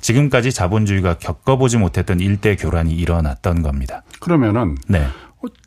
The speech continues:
Speaker 2: 지금 공급망이 그때 막 그 이렇게 그 우당탕탕했던
Speaker 1: 네.
Speaker 2: 거는 코로나도 있었고 전쟁도 있었고
Speaker 1: 네.
Speaker 2: 그러다 보니까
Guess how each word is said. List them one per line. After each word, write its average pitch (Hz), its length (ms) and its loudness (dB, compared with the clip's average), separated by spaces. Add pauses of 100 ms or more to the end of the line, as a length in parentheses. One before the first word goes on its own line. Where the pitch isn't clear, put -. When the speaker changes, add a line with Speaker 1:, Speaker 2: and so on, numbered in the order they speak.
(160)
Speaker 2:
지금 156 340 2
공급망이 190 580 4
그때 139 480 4
막 123 300 0
그 117 160 2
이렇게 107 560 0 (180)
그 98 500 0 (840)
우당탕탕했던 120 720 0
Speaker 1:
네. 104 60 2
Speaker 2:
거는 87 460 0
코로나도 190 500 2
있었고 123 500 0
전쟁도 139 480 2
있었고 95 680 -2
Speaker 1:
네. 92 260 0
Speaker 2:
그러다 156 240 2
보니까 131 320 2